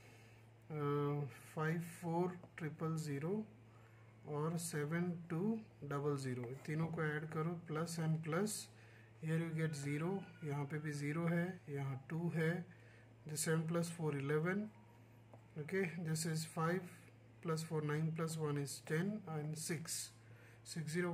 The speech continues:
one two hundred, सिक्स ज़ीरो वन टू हंड्रेड, ये आंसर है। Clear?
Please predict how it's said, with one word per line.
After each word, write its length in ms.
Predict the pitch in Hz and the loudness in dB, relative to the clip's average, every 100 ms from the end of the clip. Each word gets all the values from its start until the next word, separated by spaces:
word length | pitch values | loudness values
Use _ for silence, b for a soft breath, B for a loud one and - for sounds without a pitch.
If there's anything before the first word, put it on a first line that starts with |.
| 165 | 2
one 200 | 170 170 | 2 2
two 160 | 165 | 4
hundred, 460 | 156 139 131 113 - | 4 4 0 -2 -10
सिक्स 420 | - 175 196 - 156 | -6 -4 -4 -6 -6
ज़ीरो 260 | 147 151 156 143 | -2 0 0 2
वन 220 | 143 175 208 - - - | 2 2 -2 -8 -8 -4
टू 220 | 151 156 | -2 0
हंड्रेड, 500 | 135 131 131 147 147 120 - 117 | 0 0 2 4 4 2 -10 -6
ये 160 | 147 143 | -2 0
आंसर 380 | 123 120 120 113 | 0 -4 -6 -6
है। 140 | 117 - - - - - - - B B B B B - | -10 -16 -20 -20 -20 -20 -20 -20 B B B B B -4
Clear? 280 | 170 196 | 2 2